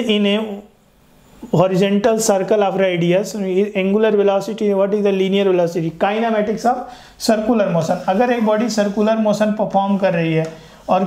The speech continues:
किसी वक्त उसकी जो रेडियस है वो ट्वेंटी सेंटीमीटर है,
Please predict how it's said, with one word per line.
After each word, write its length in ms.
किसी 280
वक्त 400
उसकी 340
जो 380
रेडियस 600
है 80
वो 160
ट्वेंटी 720
सेंटीमीटर 840
है, 260